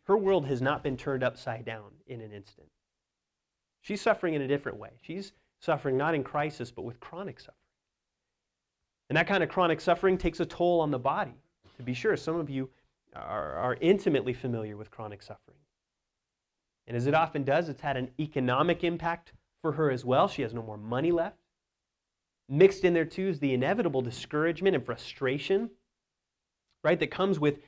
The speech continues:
with constantly dealing with chronic illness.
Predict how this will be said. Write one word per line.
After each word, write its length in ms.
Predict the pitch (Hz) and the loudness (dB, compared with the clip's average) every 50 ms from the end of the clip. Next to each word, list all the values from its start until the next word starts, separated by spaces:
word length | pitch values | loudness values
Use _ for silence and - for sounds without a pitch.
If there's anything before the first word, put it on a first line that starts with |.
| _ - | _ -2
with 220 | 139 143 139 - | -2 -2 -2 -2
constantly 720 | - - - - 180 202 208 196 - - 165 - - 131 120 | -8 -12 -6 -2 0 0 0 -2 -4 -10 -12 -10 -8 -6 -8
dealing 440 | 120 123 156 170 185 180 170 143 120 | -6 -4 0 2 4 4 4 2 -2
with 180 | 113 107 - - | -4 -6 -10 -8
chronic 480 | - - 170 165 151 131 117 117 - _ _ _ _ _ _ _ _ - | -4 -2 -2 -2 -2 -4 -6 -8 -12 _ _ _ _ _ _ _ _ -2
illness. 300 | 147 151 151 127 110 | -2 -2 -2 -2 -6